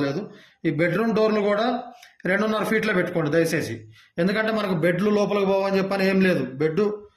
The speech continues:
లోపలికి తీసుకెళ్ళి ఇప్పుకొని ఆ హెడ్ ఉంటది కదా, ఆ హెడ్ మనం బెడ్ ఏమన్నా కానీ ఇప్పేసుకొని లోపల తీసుకుపోయి ఫిట్ చేసుకోవచ్చు. అలా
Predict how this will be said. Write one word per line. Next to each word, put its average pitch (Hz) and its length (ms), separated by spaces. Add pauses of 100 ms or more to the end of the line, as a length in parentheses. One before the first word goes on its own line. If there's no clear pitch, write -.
(220)
లోపలికి 180 360
తీసుకెళ్ళి 196 380
ఇప్పుకొని 208 460 (480)
ఆ 147 40
హెడ్ 165 260
ఉంటది 185 280
కదా, 190 160 (480)
ఆ 160 60
హెడ్ 170 260 (120)
మనం 185 200
బెడ్ 175 200
ఏమన్నా 190 280
కానీ 185 160
ఇప్పేసుకొని 185 480
లోపల 180 240
తీసుకుపోయి 180 360
ఫిట్ 160 160
చేసుకోవచ్చు. 139 440 (440)
అలా 139 200